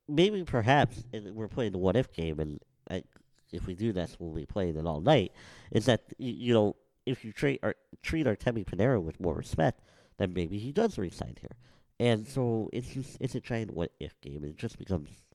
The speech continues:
a cluster, um,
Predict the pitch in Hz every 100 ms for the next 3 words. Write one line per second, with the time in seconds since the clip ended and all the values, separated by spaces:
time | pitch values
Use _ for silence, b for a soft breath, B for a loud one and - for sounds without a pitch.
0 | _ _ - - _ _ _ _ 104 -
1 | - - - b b b b b b _
2 | - 82 - -